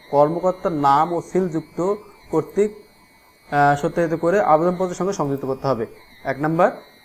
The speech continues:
সাম্প্রতিক তোলা পাসপোর্ট সাইজের ছবি দুই কপি রঙিন, জাতীয় পরিচয়পত্রের ছায়ালিপি, সকল শিক্ষাগত যোগ্যতার সনদপত্রের ছায়ালিপি, মাধ্যমিক ও উচ্চ মাধ্যমিক পরীক্ষার মার্কশিট এর ছায়ালিপি এবং প্রশিক্ষণ সনদপত্রের ছায়ালিপি।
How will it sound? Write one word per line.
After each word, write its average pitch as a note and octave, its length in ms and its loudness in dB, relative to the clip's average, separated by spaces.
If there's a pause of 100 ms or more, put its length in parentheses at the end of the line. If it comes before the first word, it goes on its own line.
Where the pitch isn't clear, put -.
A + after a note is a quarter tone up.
(180)
সাম্প্রতিক D#3+ 500 0
তোলা E3 220 6 (200)
পাসপোর্ট D3 320 2
সাইজের D#3 300 0
ছবি D#3+ 200 0 (100)
দুই D#3 160 2
কপি D3+ 200 -2
রঙিন, D3 340 2 (540)
জাতীয় D3+ 380 4
পরিচয়পত্রের D#3+ 580 -4
ছায়ালিপি, D3 420 2 (480)
সকল F3+ 260 4 (100)
শিক্ষাগত F3+ 420 -2
যোগ্যতার F3+ 380 0
সনদপত্রের D3+ 540 -4
ছায়ালিপি, C#3+ 440 2 (640)
মাধ্যমিক F3+ 420 2
ও - 60 4
উচ্চ E3+ 120 -4 (100)
মাধ্যমিক F#3 340 0 (120)
পরীক্ষার D#3+ 400 0
মার্কশিট D3 440 2
এর D3+ 120 -2
ছায়ালিপি C#3 420 0 (540)
এবং E3+ 180 4 (420)
প্রশিক্ষণ G#3+ 460 -2
সনদপত্রের D#3 500 -4
ছায়ালিপি। C3+ 360 0